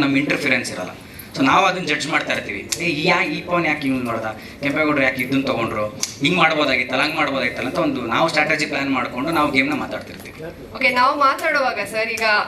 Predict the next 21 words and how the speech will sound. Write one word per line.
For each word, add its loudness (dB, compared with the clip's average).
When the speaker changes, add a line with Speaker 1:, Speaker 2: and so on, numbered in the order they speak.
Speaker 2:
ಆ 6
ಪಾನನ್ನ -4
ಅವ್ರು -2
ಮೂವ್ 2
ಮಾಡಿದ್ರು, 0
ಇದನ್ನ 2
ಇಡ್ಬೇಕಾಗಿತ್ತು 2
ಅಂತ -2
ನಾವು 6
ಮಾತಾಡೋದು 0
ಅವ್ರಿಗೆ 2
ಗೊತ್ತಾದ್ರೆ, 2
so 8
ಸ್ಟ್ರಾಟಜಿನ 0
ನಾವು -2
ಬಿಟ್ಕೊಡೋ 0
ತರ 2
ಆಗತ್ತೆ. -2
So 6
ನಾವು 6
ಮಾತಾಡೋದು 0